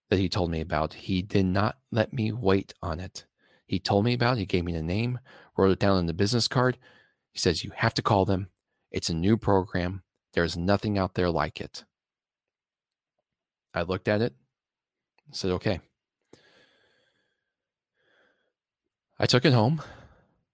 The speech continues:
I was thinking of calling them up the next day, and the next thing you know it, I got a text message on my phone not long after I got home. It's from his assistant saying, "Hey, we went ahead and contacted that clinic anyways.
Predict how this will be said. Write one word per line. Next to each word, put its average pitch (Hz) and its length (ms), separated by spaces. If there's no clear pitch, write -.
I - 60
was 98 100
thinking 117 220
of 101 100
calling 113 220
them 110 140
up 117 180
the 107 100
next 107 260
day, 113 160
and 127 100
the 90 80
next 101 280
thing 110 120
you 104 40
know 117 160
it, 143 80
I 90 80
got 107 160
a 107 60
text - 260
message 90 300
on 87 80
my 85 100
phone 82 400
not 117 120
long 113 160
after 110 240
I 107 40
got 104 180
home. 101 280
It's - 180
from 123 180
his 120 180
assistant 107 480
saying, 98 340
"Hey, 113 160
we 101 180
went 117 200
ahead 110 280
and 92 120
contacted 117 500
that 95 140
clinic 113 320
anyways. 98 540